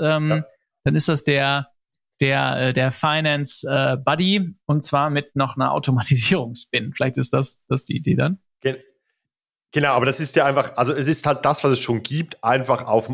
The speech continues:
Speaker 2: auf zwanzig dreiundzwanzig.
Speaker 1: Ja, genau.
Speaker 2: So, mit A I und Automation Tools. Ähm, und ich glaub einfach, dass, wie gesagt, es ist etwas, was es schon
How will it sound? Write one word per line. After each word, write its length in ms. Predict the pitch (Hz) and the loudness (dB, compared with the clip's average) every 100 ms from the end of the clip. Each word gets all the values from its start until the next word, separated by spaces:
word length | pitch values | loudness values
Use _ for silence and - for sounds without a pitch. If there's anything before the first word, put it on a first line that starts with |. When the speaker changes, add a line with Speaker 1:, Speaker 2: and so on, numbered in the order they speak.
| 123 | 0
Speaker 2:
auf 240 | 110 110 | 0 0
zwanzig 360 | - 107 110 110 | 0 0 0 -4
dreiundzwanzig. 560 | 98 98 95 - 85 135 | 0 0 0 -6 -2 -2
Speaker 1:
Ja, 220 | 131 - _ | -2 -6 _
genau. 420 | - 127 117 - 95 | -4 0 0 -2 -8
Speaker 2:
So, 300 | - 101 82 - _ - | -4 -2 -2 -4 _ -4
mit 220 | 123 123 | -4 0
A 440 | 139 123 117 131 | 0 4 4 4
I 100 | 139 | 2
und 160 | 120 120 | 0 0
Automation 560 | 110 113 110 120 123 | 0 0 0 0 -4
Tools. 480 | 123 110 110 117 - - _ _ | -8 -6 -2 -4 -6 -16 _ _
Ähm, 180 | 107 107 - - _ _ | -2 -2 -8 -20 _ _
und 140 | 151 160 | 0 0
ich 140 | 127 | 0
glaub 180 | 147 147 | 0 0
einfach, 200 | 160 180 | -2 -2
dass, 220 | 151 - | -6 -8
wie 280 | 139 131 156 | -12 -6 -2
gesagt, 440 | 131 123 - - | 2 2 0 -6
es 200 | 120 120 | -4 -4
ist 260 | 131 127 - | -6 -6 -4
etwas, 240 | 127 117 | -6 -2
was 120 | 117 | -2
es 120 | 117 107 | -2 -2
schon 300 | 120 117 | -4 -4